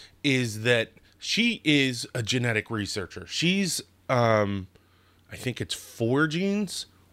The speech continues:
or maybe it's more. She's discovered them. There is all this biological, biomechanical, biochemical, biological research, um,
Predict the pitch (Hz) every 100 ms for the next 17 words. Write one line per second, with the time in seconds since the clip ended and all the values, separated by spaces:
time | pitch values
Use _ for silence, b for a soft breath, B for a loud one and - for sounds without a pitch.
0 | _ 113 110 110 101 92 - 95 87 78
1 | B B B B B - 196 151 180 165
2 | 180 180 123 90 - - _ - 160 151
3 | 147 165 175 165 - 135 143 135 135 127
4 | 135 117 131 143 139 135 - 135 131 127
5 | 120 123 135 127 131 131 127 127 113 127
6 | 151 131 131 120 113 123 123 135 110 95
7 | - - B B B B - 117 113 113
8 | 107 107